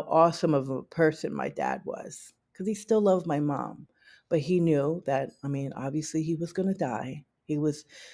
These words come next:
declining very fast. And, um, he was worried about her and he was worried about his daughters.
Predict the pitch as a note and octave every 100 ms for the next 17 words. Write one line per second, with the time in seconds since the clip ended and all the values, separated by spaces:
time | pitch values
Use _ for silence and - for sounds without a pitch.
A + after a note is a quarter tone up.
0 | - - D#3+ F3 D#3 D3+ C#3+ C#3 D3 D3+
1 | A#2+ E2+ E3 - - _ _ _ - _
2 | _ - D3 C#3+ C#3+ C#3+ B2 B2+ C#3 C#3
3 | D3+ _ _ _ _ _ _ _ _ _
4 | _ _ - F#3+ F3 D#3+ D3+ D3+ D#3 D#3
5 | D3 C3+ D3 D3 C3+ C#3+ C3 C3 C3 C3
6 | B2 C3 - A2+ C3+ B2+ C#3 -